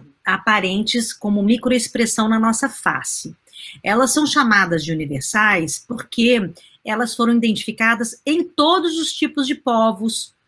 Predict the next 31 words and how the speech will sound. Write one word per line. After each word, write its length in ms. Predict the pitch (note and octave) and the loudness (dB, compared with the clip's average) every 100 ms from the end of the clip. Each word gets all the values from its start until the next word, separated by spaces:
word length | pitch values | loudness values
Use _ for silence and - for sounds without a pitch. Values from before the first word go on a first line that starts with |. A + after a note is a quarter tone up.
| _ _ | _ _
cor, 600 | - B3 A3+ A3 G3 - _ _ _ _ _ - | 4 6 8 4 2 -10 _ _ _ _ _ -2
idade, 1000 | A3+ G#3 G#3 G#3+ A3 G3 F#3+ A3 A3+ - _ - | 0 2 4 6 6 4 6 6 6 -4 _ -4
né? 240 | G3 A3 | 2 2
Assim, 300 | A#3 - F#3 | 2 0 -2
não 260 | F#3 A3+ B3 | 0 0 2
tem 220 | C4 C4 | 2 4
nenhuma 580 | C#4 B3+ C#4 E4+ G4 F#4+ - | 6 6 4 2 -2 -4 -2
classificação 1040 | C#4 C#4+ - - - A3+ - B3+ C4+ B3 - _ _ - | 2 2 2 -6 0 0 0 2 2 2 -4 _ _ -10
de 220 | F3 A3 | -6 -2
um 220 | B3 D#4 F4 | 2 2 2
tipo 480 | - - D4 - | 0 0 0 -2
só, 600 | C#4+ - - A3 G#3+ C4 - _ _ _ _ | -4 -2 0 2 2 0 -6 _ _ _ _
é, 760 | G#3 G#3+ G#3 G3+ G3+ G3 G3 F#3 F3 E3 D#3+ - | -6 -2 -2 -2 0 2 2 2 -2 -4 -6 -4
de 140 | F#3 | 2
espécie 680 | A#3 - - G#3 G#3+ - C4 | 2 2 2 2 2 0 0
que 100 | A#3+ | -2
tem 180 | G#3+ G#3+ | 0 0
essa 200 | G#3+ A3+ | 0 0
emoção, 420 | A#3 C4 - - _ _ - | 0 0 -6 -10 _ _ -10
né? 240 | G3+ A3 - _ _ - | -8 -8 -12 _ _ 0
Esse 240 | A#3+ D#4+ F4+ | 2 4 0
estudo 340 | - C#4+ C4 | 0 0 4
é 80 | C4+ | 4
o 60 | |
estudo 260 | C4 - A#3+ | 2 0 2
mais 360 | C4 D#4 F#4 C#4+ | 4 4 4 2
longo 680 | B3 B3 C4+ C4 A3+ E3+ | 4 6 6 8 6 2
que 140 | E3 G#3 | -6 -6
existe 380 | E3+ G#3 F#3+ - | -4 -6 -6 -8
sobre 240 | F#3 F3 | -8 -8
emoções, 720 | F#3 F3 - F3 G3 A3+ - | -8 -8 -8 -8 -4 -4 -6